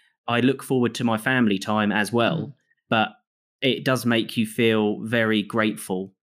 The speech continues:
Speaker 1: that, to have a job that you are just buzzing to go to and be
Speaker 2: Mm-hmm.
Speaker 1: at, because then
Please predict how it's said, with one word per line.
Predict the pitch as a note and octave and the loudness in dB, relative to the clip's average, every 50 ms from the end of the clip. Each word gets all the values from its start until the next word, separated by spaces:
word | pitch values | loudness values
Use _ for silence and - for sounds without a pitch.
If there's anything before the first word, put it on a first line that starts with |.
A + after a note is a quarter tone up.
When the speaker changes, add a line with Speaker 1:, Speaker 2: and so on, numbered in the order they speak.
| _ _ - C3 C3 - | _ _ -20 -20 -16 -12
Speaker 1:
that, | A2+ A2+ - | -12 -8 -4
to | - A2 | -4 -4
have | G2+ - A2 G#2 G2+ F#2 - - _ _ _ _ - | -2 -2 -2 -2 -2 -4 -6 -12 _ _ _ _ -4
a | A#2 G#2+ | -4 -4
job | F#2+ - B2+ A#2+ B2 A2+ G#2+ - | 0 0 0 0 0 -2 -4 -4
that | - G#2+ - A#2+ | -4 -4 0 2
you | A2 G#2+ G#2+ F2+ | 4 4 4 2
are | G#2 G#2 G2+ | 0 0 -2
just | F#2+ A2 G2+ - - - - A#2 - | -2 -6 -10 -10 -12 -14 -10 -2 0
buzzing | A2+ G#2+ G2+ G2 G2 G2 G#2 G2 | 2 2 2 2 2 2 2 2
to | - - | 0 -2
go | G2 A2+ G#2+ G#2 G#2 | -2 0 2 2 0
to | G#2 - F#2 E2+ F#2+ G2+ G#2 _ _ _ _ - | 0 -2 -2 -2 -2 -2 -4 _ _ _ _ -2
and | A2+ A2 - - | 0 0 2 2
be | A2+ G#2+ G2+ | 2 2 2
Speaker 2:
Mm-hmm. | F2+ F2+ G2+ | 2 0 -2
Speaker 1:
at, | A2 - _ _ _ _ _ - | -4 -6 _ _ _ _ _ -6
because | A2 - - A2+ G#2 - - | -4 0 0 0 0 0 0
then | B2 A#2 A2 A2 G#2+ G#2+ G#2 G2+ | 0 2 2 2 2 0 0 -4